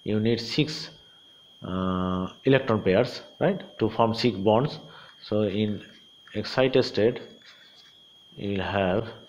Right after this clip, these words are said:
these p, p electrons will unpair and be promoted to D,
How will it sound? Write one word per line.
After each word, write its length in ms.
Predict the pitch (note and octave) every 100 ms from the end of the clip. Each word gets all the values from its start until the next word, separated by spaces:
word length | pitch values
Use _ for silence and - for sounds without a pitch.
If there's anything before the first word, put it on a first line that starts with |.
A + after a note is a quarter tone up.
| _ _ - - - _ _ _ _ - _ - _ _ _ _ F#2+
these 340 | G2+ B2 -
p, 240 | - - - - -
p 240 | C#3+ C#3+
electrons 560 | B2+ A#2+ - A#2+ A#2 A2+
will 220 | A2+ G#2+ - - - - _ _ -
unpair 640 | A2 G#2+ - A2 C3+ D3 - - - _ _ _ _ -
and 440 | G2 G2+ B2+ C#3 - - _ _ E2
be 440 | G#2 B2 E3+ - - - _ _ _ _ _ _ -
promoted 520 | G#2+ G#2+ G#2+ A2+ A2+
to 100 | A2
D, 500 | F#2 G#2+ A#2+ D#3+ -